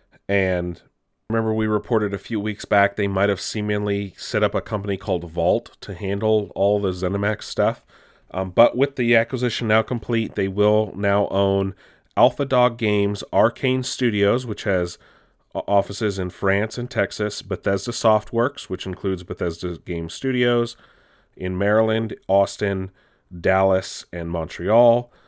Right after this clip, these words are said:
Uh, they get id Software, which is in, headquartered in Germany and Texas. They get Machine Games, Roadhouse Studios, Tango Gameworks, and of course ZeniMax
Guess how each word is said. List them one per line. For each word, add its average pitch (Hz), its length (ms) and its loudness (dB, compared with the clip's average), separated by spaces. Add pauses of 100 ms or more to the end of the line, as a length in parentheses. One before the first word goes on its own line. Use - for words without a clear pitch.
(140)
Uh, 85 140 -4
they 87 100 -4
get 87 240 -6
id 95 220 0
Software, 113 720 2
which 98 260 -6
is 87 180 -6
in, 85 260 -6
headquartered 90 600 -4
in 85 180 -6 (280)
Germany 87 400 -4
and 82 100 -12
Texas. 135 640 -4
They 92 140 -4
get 87 180 -4
Machine 120 380 -4
Games, 113 540 -2
Roadhouse 110 580 0
Studios, 107 680 -2 (320)
Tango 110 340 0
Gameworks, 101 680 -2
and 92 140 -8
of 87 100 -10
course 95 240 -6
ZeniMax 90 640 -4